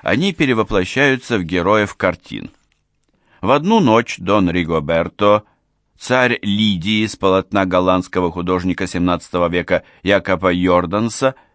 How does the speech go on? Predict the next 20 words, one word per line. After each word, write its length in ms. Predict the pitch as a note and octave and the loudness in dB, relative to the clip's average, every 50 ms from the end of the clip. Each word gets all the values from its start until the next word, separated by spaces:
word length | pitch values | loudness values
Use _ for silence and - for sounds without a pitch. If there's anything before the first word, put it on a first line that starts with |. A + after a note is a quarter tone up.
| _ _ _ _ _ _ _ - | _ _ _ _ _ _ _ -6
горделиво 680 | G2+ G2+ B2 A#2+ G2+ G#2 A2+ A#2+ B2 B2+ B2+ A#2 A#2 A2 | 0 0 0 0 0 0 0 2 2 4 4 4 4 4
восхваляющий 800 | A#2 A2+ - - G2+ G2+ G2+ G#2 A2 G#2+ G2+ F#2+ F#2 - G2+ F#2+ | 2 -2 -2 -4 -2 0 0 2 2 2 0 -2 -2 -4 -4 -2
достоинство 680 | F2+ F#2+ F#2 - - G2+ G2 G2 F#2 F#2+ - - G2 F2+ | 0 -2 -2 -4 -4 -2 0 0 0 -2 -2 -2 -2 -2
пышных 520 | - - G2+ F#2+ - - G2+ G2 - - | 0 -2 -2 -2 -2 -2 -2 -2 -2 -2
ягодиц 580 | F#2 F#2+ F#2 F2 F2 E2 E2+ F2 F2+ F2+ F2 - | -2 0 0 0 0 -2 -4 -2 -2 -4 -4 -4
своей 380 | - F2+ F2 F2 F2+ F2 F2 E2 | -4 -2 0 0 0 0 -2 -2
жены, 460 | D#2 E2 E2 D#2+ E2+ F2+ F2+ - _ _ _ _ _ _ _ _ _ _ _ _ _ _ _ | -4 -4 -2 0 0 0 0 -2 _ _ _ _ _ _ _ _ _ _ _ _ _ _ _
в 60 | - | -10
следующую 720 | - A2+ C3+ F#3 G#3+ G#3 G#3+ G#3+ G#3 F#3 - - F3 E3 D3+ | -6 -2 2 2 2 2 0 -2 -2 -2 -4 -4 -2 -2 -2
его 240 | C3 C3+ C3 C#3+ E3 | 0 -2 0 -2 0
возбуждает 880 | C#3+ D3 C3+ A2+ A2 A2+ A2+ G#2 F#2 F#2 A2 B2 D#3 D#3+ D#3 D3+ C#3+ - | 0 0 0 0 0 -4 -4 -4 -2 0 2 2 2 2 2 0 -2 -4
и 180 | - - G2 F2 | -2 -2 -2 0
приятно 560 | - F#2 F2+ F#2+ G2+ G#2 G2+ - F#2 F2+ F2 | 0 0 0 2 2 0 0 -2 -2 -4 -4
щекочет 680 | - - - F#2 F#2 - - F#2+ F2+ - - E2+ D#2 | -4 -6 -6 -6 -4 -2 -2 -2 -2 -2 -4 -6 -4
ему 220 | F2 F2 E2+ E2 | -2 -2 0 0
нервы 480 | E2 E2 F2+ G2+ G#2 F#2+ F#2+ F#2+ F2 - _ _ _ _ _ _ _ _ | 0 0 0 0 0 0 0 0 -2 -2 _ _ _ _ _ _ _ _
купание 640 | - - B2 - - E3+ F#3+ F#3+ F3+ F#3 F3+ F3 E3+ | -2 -2 -2 0 2 2 2 2 2 0 0 0 -2
Дианы 720 | D3 A#2 A#2 A2+ F#2+ E2+ D#2+ D#2 D#2+ F2 F#2+ A2+ B2 - _ _ | -2 -2 0 2 2 4 4 2 2 2 0 0 -2 -4 _ _
Франсуа 560 | - G#2+ G#2+ G#2+ G2+ F2+ - G#2 G#2 G2+ G2 | -4 -2 0 0 -2 -2 -2 2 2 2 2
Буше. 560 | F#2 F2+ G2+ G#2 G2 - - - - - - | 2 -2 -6 -6 -6 -6 -6 -4 -6 -6 -8